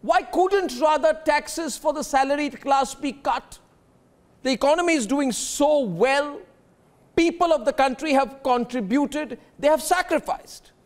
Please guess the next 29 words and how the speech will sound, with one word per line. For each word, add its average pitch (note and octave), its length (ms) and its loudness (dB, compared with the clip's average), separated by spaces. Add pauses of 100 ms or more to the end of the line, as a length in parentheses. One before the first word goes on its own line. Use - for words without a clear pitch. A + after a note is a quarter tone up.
(720)
a-, C#4+ 160 2
and D#4+ 160 0
they E4+ 40 6
have E4 120 4
adjusted, D#4 560 -2 (840)
and D4 160 0
they've D#4 120 2
responded F4 480 0
to C#4+ 100 0
every E4 260 2
call. G#3 480 -2 (1080)
And D4+ 180 0
the D4+ 60 0
middle F4+ 260 2
class A3 360 -2
has, D#3 220 -4
the C4+ 100 -2
salaried E4 560 0
class F#3+ 300 0
has. D#3+ 200 2
They're F4 220 4
asking C#4+ 400 0
tonight, C4+ 320 0 (260)
"Why C#4+ 320 2
would F#4+ 220 2
our E4+ 100 4
taxes C4+ 540 -2
not C4+ 320 -2
cut? - 420 -4